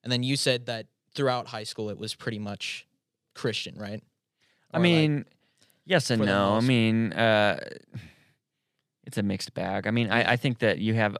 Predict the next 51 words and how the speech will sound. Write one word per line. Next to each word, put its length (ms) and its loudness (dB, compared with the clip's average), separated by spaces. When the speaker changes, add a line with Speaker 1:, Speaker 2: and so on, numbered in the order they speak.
Speaker 2:
you 180 0
always 180 2
have 120 -2
a 40 -6
significant 460 -6
drop 240 -4
off 240 -2
after 280 -6
high 140 -6
school 340 -8
when, 140 -4
when, 420 -2
when 260 -4
kids 320 0
are 60 2
no 140 2
longer 260 2
at 140 0
home 260 -4
with 120 -2
their 120 -6
parents 340 -4
and 80 -4
they 60 -2
get 140 -6
to 60 -8
start 220 -8
making 260 -6
their 120 -4
own 40 -6
Speaker 1:
Mm-hmm. 60 -6
Speaker 2:
decisions. 540 -8
They, 240 -6
it 220 -8
seems 380 -6
that 200 -2
either 200 0
you're 200 2
connected 440 -2
at 100 -4
that 160 -6
point 260 -6
or 40 -6
you're 200 -8
not. 340 -8
Speaker 1:
Yeah. 240 -18
But 260 -2
f-, 240 -20
for 180 -4
me 420 0
personally, 640 -4